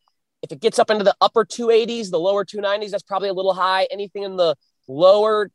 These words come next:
or the lower two eighties, maybe if you get lucky, the upper two seventies, that'd be something I'd be comfortable with.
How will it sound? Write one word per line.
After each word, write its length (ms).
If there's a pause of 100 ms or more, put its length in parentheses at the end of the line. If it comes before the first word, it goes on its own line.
or 220
the 240
lower 320
two 240
eighties, 500
maybe 280
if 80
you 160
get 120
lucky, 280
the 120
upper 160
two 160
seventies, 600
that'd 180
be 80
something 300
I'd 100
be 160
comfortable 380
with. 200